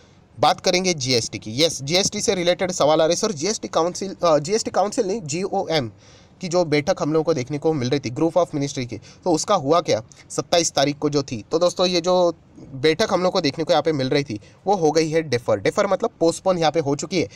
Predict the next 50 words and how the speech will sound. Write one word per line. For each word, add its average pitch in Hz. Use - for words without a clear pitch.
And 180
जो 202
जीएसटी 180
काउंसिल 196
की 233
जो 220
बैठक 170
रहती 175
है 160
नेक्स्ट 180
मंथ 185
में, 120
उसमें 190
डायरेक्टली 151
फैसला 139
हो 135
जाएगा 107
कि 165
जो 165
चार 170
रेट्स 170
है, 160
उसको 143
हटाकर 151
तीन 156
करेंगे 160
या 147
फिर -
कोई 180
नए 151
रेट्स 160
लगाने 151
हैं 156
या 135
नहीं 139
लगाने 156
हैं, 151
and 151
बाकी 143
के 185
ऊपर 170
भी 170
जो 170
रिवाइज 156
रेट्स 160
की 170
बातें 143
चल 156
रही 175
थी। 147